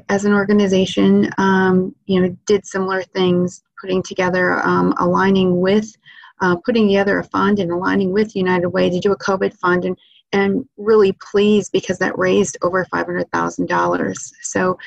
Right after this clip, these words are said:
I'm really happy about that. I think the, the key now, though, when you think about storytelling and end of year giving, is really the, the balance between,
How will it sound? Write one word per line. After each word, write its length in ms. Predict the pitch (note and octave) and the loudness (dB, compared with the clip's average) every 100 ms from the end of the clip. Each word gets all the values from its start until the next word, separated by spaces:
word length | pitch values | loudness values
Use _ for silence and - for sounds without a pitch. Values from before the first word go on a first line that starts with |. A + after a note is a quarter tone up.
| - - - | -18 -12 -2
I'm 180 | F#3+ | 0
really 280 | G3 A3+ G#3+ | 2 2 2
happy 400 | F#3 A3 A3+ G#3 | 0 -2 0 -2
about 260 | F3 F3+ F3 | 0 -2 -2
that. 280 | F#3 F3+ - _ - _ - | 0 0 -2 _ -20 _ -4
I 40 | |
think 280 | A#3 B3+ A#3 | 2 2 0
the, 300 | G#3 G3+ G3 | 0 2 2
the 120 | G#3 G3+ | 0 -4
key 500 | - - A3+ A3 G3 | -6 -2 0 2 2
now, 480 | F#3+ F#3+ G3 A3 | 2 2 2 2
though, 440 | G3 F#3+ F#3 F3+ F3+ | 0 0 0 0 0
when 180 | G3 F#3 | 0 -2
you 60 | |
think 180 | E3+ G3 | 0 -2
about 240 | F3+ F3+ | 0 -2
storytelling 840 | - - G3 G3+ G3 F3+ F3+ F3+ F3+ | -4 -2 0 0 0 -2 0 -2 -4
and 100 | F3+ F#3 | -8 -4
end 200 | F#3+ F#3+ | -2 0
of 100 | F#3 | 0
year 240 | F3+ F3 E3 | -2 -6 -2
giving, 460 | G3+ F#3+ F3+ F3 E3+ _ _ _ _ _ _ _ | 0 2 2 2 -2 _ _ _ _ _ _ _
is 140 | F3+ - | -8 -2
really 360 | F#3+ G3+ F#3+ - - - - | 0 2 0 -2 -20 -20 -6
the, 340 | G3 F3 F3 - | -2 0 0 -2
the 120 | F#3 | -2
balance 500 | F3+ F3+ F#3 F#3+ F#3 | 0 2 2 2 -2
between, 800 | - - - F#3+ F#3 F#3 F3 | -8 -8 -8 -6 -2 0 -2